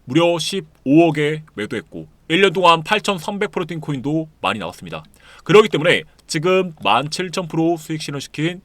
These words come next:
도지의 아빠, 이 머스크. 저는 트럼프가 지금은 각광을 받았지만 저는 민코인하면 그래도 이 머스크를 절대로 빼놓을 수는 없다, 이렇게까지 생각을 하고 있는데, 그래서 저는 제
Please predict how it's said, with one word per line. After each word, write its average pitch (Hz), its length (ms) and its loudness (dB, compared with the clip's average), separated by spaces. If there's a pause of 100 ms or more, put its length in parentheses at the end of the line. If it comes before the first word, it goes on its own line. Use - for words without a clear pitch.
도지의 135 340 0
아빠, 104 280 -2 (120)
이 139 140 0
머스크. 107 560 -2 (300)
저는 160 400 0
트럼프가 226 480 0
지금은 127 540 -8 (100)
각광을 143 400 -8
받았지만 113 540 -6 (280)
저는 147 260 -4
민코인하면 151 640 -2
그래도 113 460 -6
이 117 100 -4
머스크를 156 800 0
절대로 156 520 -4
빼놓을 156 220 -6
수는 135 240 -10 (320)
없다, - 320 -6 (300)
이렇게까지 135 680 -4
생각을 139 320 -6
하고 151 120 -6
있는데, 98 360 -6 (540)
그래서 180 480 6
저는 170 280 0
제 170 200 0